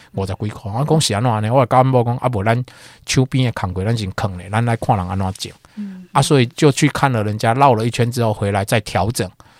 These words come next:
Speaker 2: 嗯。
Speaker 1: 那调整完之后，这些农友就说：“欸，啊，你少年，你电脑嘛袂歹啊，无你毋是爱来做一下三小班的班长咧？”啊，我讲吼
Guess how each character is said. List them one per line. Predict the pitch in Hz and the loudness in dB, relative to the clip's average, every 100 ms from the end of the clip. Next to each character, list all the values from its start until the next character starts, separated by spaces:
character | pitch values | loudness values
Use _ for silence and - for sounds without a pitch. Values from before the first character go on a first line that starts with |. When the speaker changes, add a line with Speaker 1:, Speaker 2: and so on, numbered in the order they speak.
| - | -16
Speaker 2:
嗯。 | 214 208 | -12 -6
Speaker 1:
那 | 196 139 131 | 2 4 4
调 | - 127 143 | 2 2 2
整 | 107 | 0
完 | 101 104 117 | 2 0 0
之 | - 120 | 2 2
后， | 117 135 101 _ _ - | 6 4 4 _ _ -2
这 | 127 | 2
些 | 131 143 - | 2 0 0
农 | 107 131 | 2 4
友 | 101 | 2
就 | 123 | 0
说 | 113 117 117 - - _ - | 0 0 -2 -8 -20 _ -2
：“欸， | 135 | 2
啊， | 139 | 4
你 | 185 202 | 2 0
少 | - 185 | 4 6
年， | 127 123 | 8 6
你 | 180 | 4
电 | 175 - 120 147 | 0 0 2 4
脑 | 151 | 4
嘛 | 110 101 | 4 2
袂 | 101 | 2
歹 | 135 135 | 4 6
啊， | 120 139 | 6 6
无 | 147 104 | 4 0
你 | 113 147 | 0 0
毋 | 107 | 0
是 | - 107 | -2 0
爱 | 127 | 2
来 | 107 110 | 0 -2
做 | - 120 | 2 2
一 | |
下 | 107 127 _ - | 4 0 _ -2
三 | 135 127 | 0 2
小 | 107 110 | 2 2
班 | 113 | 0
的 | 104 | -2
班 | 98 95 101 | -2 -4 -4
长 | 107 | -6
咧？” | 90 101 _ _ _ _ _ - | -6 -10 _ _ _ _ _ 0
啊， | 131 | 2
我 | 135 | 4
讲 | 135 135 | 2 0
吼 | 117 | 0